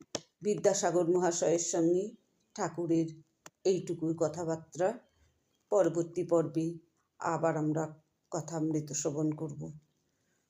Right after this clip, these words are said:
ঠাকুরের শ্রীচরণে আমার সাষ্টাঙ্গ প্রণাম, ঠাকুরের কাছে আমার প্রার্থনা আমরা সকলেই যেন তাঁর কৃপা লাভ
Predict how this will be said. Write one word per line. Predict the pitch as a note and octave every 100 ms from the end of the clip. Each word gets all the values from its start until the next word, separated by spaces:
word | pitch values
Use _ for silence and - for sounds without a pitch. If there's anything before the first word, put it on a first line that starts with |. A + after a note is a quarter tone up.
| _
ঠাকুরের | - F#3 G#3 F3+ F3
শ্রীচরণে | F3+ - G3 G3 F3+ E3 F3 E3 D#3+ - _ _ _ -
আমার | G3 F3
সাষ্টাঙ্গ | D#3+ - F3+ - - E3+ F3+ E3+
প্রণাম, | E3+ E3 E3 E3 E3 D#3+ - _ _ _ _ _ _ _ _ _ -
ঠাকুরের | G3 F#3+ F#3+ F3 F3
কাছে | D#3+ D#3 F#3
আমার | E3+ E3+ E3 -
প্রার্থনা | D#3+ D#3+ - F3 E3 E3 E3+ - _ _ _ _ _ -
আমরা | F3 E3 D#3+
সকলেই | - F#3+ - F#3 E3+ F3+ E3+
যেন | E3+ D3+ E3+ D#3+ D3+ _ _ _ _ _
তাঁর | F#3+ D3+ D#3 E3
কৃপা | - F3 F3+ F3
লাভ | D#3+ D#3